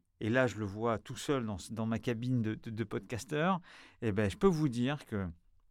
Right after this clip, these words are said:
tout de suite, il y a une lumière qui apparaît en vous, il y a une attractivité et il y a une capacité à, euh, parler et parler différemment. Ensuite, la voix, et je reviendrai dessus, puisque c'est quand même, <laughs> euh, le, le, un,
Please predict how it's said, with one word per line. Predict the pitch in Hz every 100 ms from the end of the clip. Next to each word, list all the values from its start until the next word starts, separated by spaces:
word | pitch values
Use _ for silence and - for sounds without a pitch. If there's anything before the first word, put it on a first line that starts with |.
| _ _ _ - -
tout | 156
de |
suite, | - 143 - - - - _
il | 110
y |
a | 104
une | 135
lumière | 160 135 131 -
qui |
apparaît | 113 117 104 113
en | 101
vous, | 90 113 160 - - _
il |
y | 101
a |
une | 110
attractivité | 147 151 - - 123 123 120 120
et | 139 - -
il | 110
y | 101
a |
une | 101
capacité | - 151 139 - 120 - 123 160 - -
à, | 113 113 135 - 104
euh, | 95 - _
parler | - 107 95 104 127 -
et | 104
parler | 117 92 107 123 -
différemment. | 104 104 - 98 90 - _ _ -
Ensuite, | 139 - 131 -
la | 104
voix, | 87 117 151 202 _ _
et | 107
je | 90
reviendrai | 104 98 92
dessus, | 95 - 131 170 - - - _
puisque | - - 117
c'est | -
quand | 110 127 127
même, | 135 127 107 - - -
<laughs> | 107
euh, | 110
le, | 101 117 113
le, | 110 110 - - -
un, | - 104